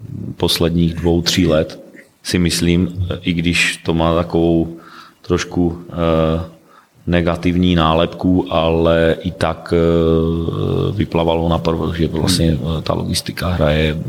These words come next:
Speaker 1: velice významnou roli v tom celém dodavatelském řetězci a gor dnes, eh, v dnešním světě, že jo.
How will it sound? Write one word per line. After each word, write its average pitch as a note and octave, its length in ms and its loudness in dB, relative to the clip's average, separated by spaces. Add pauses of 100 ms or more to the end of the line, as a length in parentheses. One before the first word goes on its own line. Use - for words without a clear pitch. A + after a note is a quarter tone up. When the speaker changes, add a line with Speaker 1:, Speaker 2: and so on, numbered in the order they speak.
(400)
Speaker 1:
velice D#2 480 0
významnou D#2+ 540 2
roli C#2+ 260 -2
v - 80 -10
tom D2+ 260 -2 (500)
celém D#2 300 2
dodavatelském D#2 720 0
řetězci E2 720 -2
a - 80 -2
gor D#2+ 400 -2
dnes, - 480 0
eh, - 40 0 (400)
v G#2 40 -4
dnešním E2+ 380 -2
světě, - 460 -4
že G#2 120 -10
jo. - 80 -12